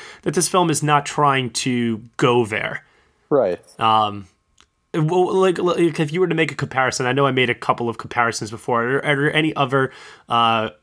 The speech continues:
Speaker 1: restrained films that you could think of that you would draw comparisons to with this movie?
Speaker 2: Any other restrained movies? Hmm. I, I mean, I can't think of one off the top of my head right now, but I know there's definitely a lot out there that,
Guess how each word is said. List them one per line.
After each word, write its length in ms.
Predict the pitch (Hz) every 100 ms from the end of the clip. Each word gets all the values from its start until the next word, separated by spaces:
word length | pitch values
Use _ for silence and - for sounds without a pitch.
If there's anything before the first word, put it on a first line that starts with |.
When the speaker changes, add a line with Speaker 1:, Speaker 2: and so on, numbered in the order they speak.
| _
Speaker 1:
restrained 720 | 135 123 - - 127 127 120
films 600 | - - 120 120 120 113
that 120 | 117
you 140 | 113 113
could 180 | 117 104
think 240 | 120 113
of 280 | 120 117 113
that 100 | 113
you 100 | 113
would 120 | 113
draw 200 | - 117
comparisons 640 | 113 117 120 113 - 117
to 140 | - 131
with 140 | 123
this 180 | 139 -
movie? 320 | 143 143 147 _ _ _ _ _ -
Speaker 2:
Any 160 | 123
other 260 | 139 135 123
restrained 680 | 101 92 - 120 107 107 101
movies? 600 | 92 90 92 85 - - 123 _
Hmm. 340 | 131 123 95 85 87 _ _ _ _ _ _ _ _ _ _ _ _ _ -
I, 120 | 135
I 100 | 120
mean, 160 | 131 127
I 80 | 117
can't 200 | 147 135
think 140 | 131
of 80 | 117
one 160 | 113 110
off 80 |
the 60 | -
top 240 | 98 104
of 40 | 101
my 120 | 92
head 240 | 90 139
right 200 | 123 85
now, 280 | 90 82 85
but 240 | 95 92 - _ _ _ _ _ _
I 120 | 151 131
know 120 | 131
there's 220 | 117 101
definitely 380 | 110 104 113 104
a 100 | 92
lot 260 | 95 92
out 280 | 95 117 -
there 200 | 90 87
that, 300 | 87 87 87